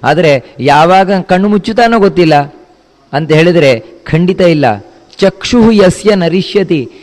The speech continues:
ಯಾವ ಭಗವಂತನ ಕಣ್ಣು ಯಾವತ್ತೂ ನಾಶ ಆಗುದಿಲ್ವೋ, ಅಂದ್ರೆ ನಮ್ಮ ಕಡೆ ಏನು ದೃಷ್ಟಿಯನ್ನು ಹರಿಸ್ತಾ ಇದ್ದಾನೆ ಅದನ್ನು ಯಾವತ್ತೂ ಅವನು ದೂರ ಮಾಡುವುದಿಲ್ಲ ಭಗವಂತ. ಅಂತ ಭಗವಂತನ ಕಡೆಗೆ "ಎಲೈ ಮನಸ್ಸೇ, ನೀವು ಓಡು". ಯಾಕಂತ ಹೇಳಿದ್ರೆ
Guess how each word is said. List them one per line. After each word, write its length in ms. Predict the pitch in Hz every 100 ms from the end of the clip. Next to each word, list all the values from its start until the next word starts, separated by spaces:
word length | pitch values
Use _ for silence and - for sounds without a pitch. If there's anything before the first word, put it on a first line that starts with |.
| -
ಯಾವ 380 | 110 143 175 214
ಭಗವಂತನ 640 | 175 160 185 202 180 185 185
ಕಣ್ಣು 300 | 160 175 180
ಯಾವತ್ತೂ 520 | 131 151 175 175 175
ನಾಶ 280 | 139 147 165
ಆಗುದಿಲ್ವೋ, 640 | 156 156 151 143 131 107 - -
ಅಂದ್ರೆ 220 | 135 160
ನಮ್ಮ 280 | 147 151 180
ಕಡೆ 260 | 175 175 190
ಏನು 300 | 190 180 151
ದೃಷ್ಟಿಯನ್ನು 480 | 156 - 185 175 165
ಹರಿಸ್ತಾ 420 | 143 165 - 175
ಇದ್ದಾನೆ 480 | 156 156 156 123 98 - -
ಅದನ್ನು 280 | 131 160 156
ಯಾವತ್ತೂ 480 | 143 165 180 -
ಅವನು 240 | 185 170 135
ದೂರ 180 | 156 170
ಮಾಡುವುದಿಲ್ಲ 440 | 170 170 165 156
ಭಗವಂತ. 460 | 127 135 156 156 135 107 - - -
ಅಂತ 220 | 120 151 143
ಭಗವಂತನ 640 | 113 117 160 175 170 175
ಕಡೆಗೆ 400 | 165 156 151 151
"ಎಲೈ 260 | 127 151 156
ಮನಸ್ಸೇ, 680 | 139 147 160 160 175 180 147 - -
ನೀವು 220 | 139 139
ಓಡು". 580 | 113 135 156 107 87 -
ಯಾಕಂತ 380 | 123 147 170 151
ಹೇಳಿದ್ರೆ 400 | 156 151 135 110